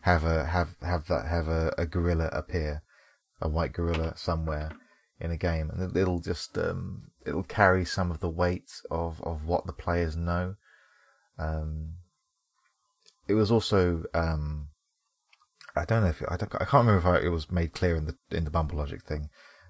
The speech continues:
but it was also an idea I had about mitigating the, the issue some people had with the sometimes ridiculous fatality of,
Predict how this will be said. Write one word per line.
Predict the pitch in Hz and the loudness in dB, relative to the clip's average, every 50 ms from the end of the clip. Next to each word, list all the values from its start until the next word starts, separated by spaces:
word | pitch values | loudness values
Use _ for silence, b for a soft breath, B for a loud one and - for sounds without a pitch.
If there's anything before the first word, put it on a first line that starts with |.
| B B - | B B 0
but | 95 - | 0 2
it | - | 2
was | 85 82 | 0 4
also | 104 104 95 - - 101 92 87 87 - | 4 4 4 4 4 4 4 6 6 4
an | 85 90 90 | 4 4 2
idea | 87 87 87 80 - 90 85 85 | 2 2 0 0 0 0 2 2
I | 85 85 | 2 0
had | 78 78 85 82 80 78 | 0 0 0 0 0 -2
about | 78 - - 85 85 - | -4 -2 0 0 0 2
mitigating | 92 95 87 - - 87 - 90 82 85 82 - - 87 80 78 78 80 82 b b b b b b b b b b _ | 2 0 0 0 0 0 0 2 2 2 0 -2 -2 -2 -2 0 -2 -4 -6 b b b b b b b b b b _
the, | - 92 87 82 80 80 80 80 78 | -4 -2 -2 0 0 0 0 -2 -2
the | 80 85 82 80 78 78 78 78 80 - _ _ _ _ - - | -2 -2 0 0 0 0 -2 -4 -4 -8 _ _ _ _ -4 -2
issue | 90 - - - - 92 90 85 82 | -2 -2 -2 -2 0 0 2 0 0
some | - - 95 87 82 | 0 0 0 0 0
people | - - 85 80 82 78 | 0 -2 -4 -2 -4 -4
had | 76 78 80 80 80 76 - | -2 0 0 0 0 0 -2
with | 82 85 80 76 76 - | -2 -4 -4 -4 -4 -4
the | 85 80 80 80 80 80 - b b b b b b _ _ _ _ _ _ _ _ _ _ _ _ _ _ _ _ _ _ | -4 -2 -2 -2 -4 -6 -8 b b b b b b _ _ _ _ _ _ _ _ _ _ _ _ _ _ _ _ _ _
sometimes | - - - - 85 82 80 - - 87 82 82 80 76 82 | -12 -8 -2 0 0 0 0 -2 -2 -2 0 0 -2 -2 -4
ridiculous | 82 78 92 82 - - 82 80 78 - | -2 -2 -2 -4 -4 -6 -6 -6 -6 -6
fatality | - 82 78 76 - 85 78 78 78 76 - - - - - - - - - | -4 -2 -2 -2 0 0 2 2 2 0 -2 -6 -8 -6 -6 -6 -8 -8 -4
of, | - - 76 78 82 - - - - - | -4 -2 -2 -4 -6 -10 -14 -18 -18 -14